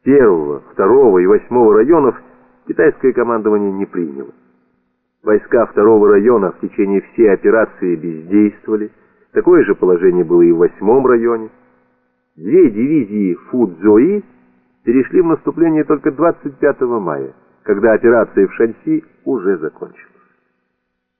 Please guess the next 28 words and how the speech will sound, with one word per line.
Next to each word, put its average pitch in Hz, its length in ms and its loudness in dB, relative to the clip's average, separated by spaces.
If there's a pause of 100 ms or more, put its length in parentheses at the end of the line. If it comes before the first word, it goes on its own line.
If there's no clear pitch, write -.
(120)
Взаимодействие 127 960 0
с - 180 -20
частями 123 540 -2
восемнадцатой 113 800 -2
армейской 104 460 -2
группы, 107 460 -2 (500)
войска 82 400 -4
К - 180 -10
П 104 160 -6
К, 82 300 -8 (520)
не - 100 -14
только 190 380 0
не 185 200 4
было 131 240 2
организовано, 98 840 -2 (600)
но 107 100 -6
можно 127 320 0
с - 80 -10
уверенностью 120 600 0
сказать, 101 400 0
что 107 180 -2
китайское 113 680 -4
командование 107 840 -2
и 107 120 -4
не 113 180 -4
хотело 95 560 -2
его 80 440 -4
организовывать. 69 840 -14